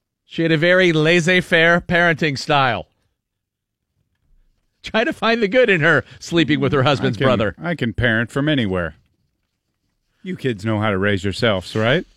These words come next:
Speaker 1: But I think the point you made earlier is, is a good one. The reason people were so upset by this is that the people who read obituaries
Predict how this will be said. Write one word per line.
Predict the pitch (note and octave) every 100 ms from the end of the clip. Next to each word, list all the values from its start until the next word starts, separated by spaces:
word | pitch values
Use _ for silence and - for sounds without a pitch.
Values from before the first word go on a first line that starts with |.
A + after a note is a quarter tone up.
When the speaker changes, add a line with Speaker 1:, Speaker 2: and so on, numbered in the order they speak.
| _ D3
Speaker 1:
But | C3
I | C#3+ C#3
think | D#3+
the | B2+
point | D3 B2+
you | A2
made | G#2
earlier | G2 G2 F#2 E2+ D#2+
is, | F#2 F2 D#2
is | F#2 F2
a | F2
good | E2+ G2
one. | F2 F2 - -
The | F2 G2
reason | F#2+ C3 G3 G3 D#3+ B2
people | - B2+ A2+ G2+
were | G2+
so | - G#2+
upset | F#2+ - - F3
by | - G2 E2+
this | D2+ D#2 -
is | B2 G#2
that | C3
the | B2+
people | G#2+ C#3+ C3+ C3
who | C3+
read | B2 G3 C4+
obituaries | E3+ B2+ A#2+ A#2 G2+ F2+ E2 G2 -